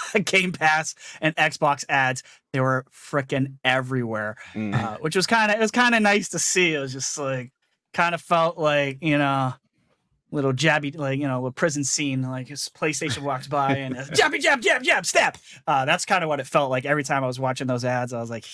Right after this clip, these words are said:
Speaker 1: "Yeah." Um, and I, I'm, I'm, I am a Blizzard fan. I, I, one of those guys. Uh, I play, I put a shit ton of time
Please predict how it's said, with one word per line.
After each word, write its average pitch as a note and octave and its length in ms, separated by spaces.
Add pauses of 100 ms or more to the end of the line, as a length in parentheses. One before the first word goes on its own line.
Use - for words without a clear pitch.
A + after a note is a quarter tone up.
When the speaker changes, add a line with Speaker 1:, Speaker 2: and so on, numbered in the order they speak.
Speaker 1:
"Yeah." A2+ 360 (420)
Um, A#2 480 (400)
and F3+ 100
I, C4+ 200
I'm, B3 280
I'm, A3+ 360
I F#3+ 160
am G3+ 200
a F#3 60
Blizzard E3 340
fan. D#3 320
I, D#3 320
I, D3 340 (260)
one D3+ 240
of D3+ 60
those C#3+ 160
guys. C#3 480
Uh, B2+ 260
I C3 80
play, C#3+ 300
I D3 40
put D#3 160
a B2+ 160
shit - 640
ton C#3+ 160
of C3 80
time C3+ 380